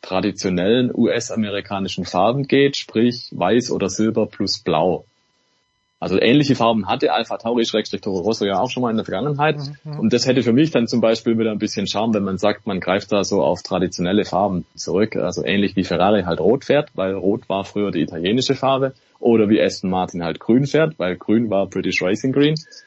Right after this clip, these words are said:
Speaker 1: Ähm, so wäre das natürlich eine coole Geschichte, wenn es da einen U-S-amerikanischen Anstrich kriegen würde durch die Sponsoren. Wenngleich das Team an sich Stand jetzt immer noch italienisch bleibt. Aber noch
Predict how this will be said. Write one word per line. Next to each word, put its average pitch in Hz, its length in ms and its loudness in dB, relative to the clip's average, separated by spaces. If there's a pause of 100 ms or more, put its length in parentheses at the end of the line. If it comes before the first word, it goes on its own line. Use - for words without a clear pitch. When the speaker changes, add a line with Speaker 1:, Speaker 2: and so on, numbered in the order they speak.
(300)
Speaker 1:
Ähm, 107 380 0 (220)
so 113 280 2
wäre 101 140 2
das 101 140 0
natürlich 104 280 -2
eine 95 120 -4
coole 101 240 2
Geschichte, 90 400 -2
wenn 90 100 -2
es 85 80 -4
da 90 120 -6
einen 85 100 -4
U-S-amerikanischen 87 800 -4
Anstrich 92 380 -2
kriegen 82 280 -2
würde 82 160 -2
durch 82 200 0
die 82 100 -2
Sponsoren. 82 500 0
Wenngleich 104 560 2
das - 160 -4
Team 110 240 2
an 90 140 -4
sich 117 220 0
Stand 92 200 -2
jetzt 95 300 -2
immer 95 160 -2
noch 87 160 -4
italienisch 85 500 -4
bleibt. 76 300 -6
Aber 85 240 0 (680)
noch 123 300 2